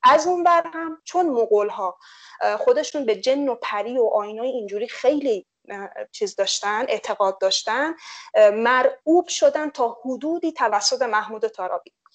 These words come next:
حالا، اه، من این رو بخونم و اصلاً ببینید خود جمله با چه خوفی شروع می‌شه کلاً. ذکر خروج تارابی.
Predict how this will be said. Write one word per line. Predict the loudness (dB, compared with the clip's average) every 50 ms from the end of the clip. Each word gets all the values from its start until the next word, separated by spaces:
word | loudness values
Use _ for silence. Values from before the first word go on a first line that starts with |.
| _ _ -20 -10 _ 2
حالا، | 4 6 6 6 6 4
اه، | 2 2 2 2
من | 2 0 0 0
این | 0 -2 -4
رو | -6 -6 -6 -8
بخونم | -8 -8 -8 -6 -2 0
و | 0
اصلاً | -2 -2 -4 -6 -4
ببینید | -4 -4 -4 -6 -8 -8 -10
خود | -12 _ -4 -2 -2 -2
جمله | -2 -4 -2 -2 -2 -2 0 2 2 4 6 6 4 2 2
با | -2 -2 -4
چه | -4 -2 0 0 0 0 -2 -6 -12
خوفی | -10 -6 0 2 4 4 4 2 -4 -6 -4
شروع | -4 -2 -2 -2 -2 -2 -2 -4
می‌شه | -6 -8 -8 -10 -8
کلاً. | -4 -4 -4 -2 -2 -4 -6 -8 -10 _ _ _ _ _ _ _ _ _ _ _ _ _ _ _ _ _ _ _ _ -20 -20 -20 _ -12 -10
ذکر | -4 0 0 0 0 0 -2 -4
خروج | -2 0 -2 0 0 0 0 0
تارابی. | -2 0 -2 -2 -2 -2 -2 -4 -4 -8 -12 -16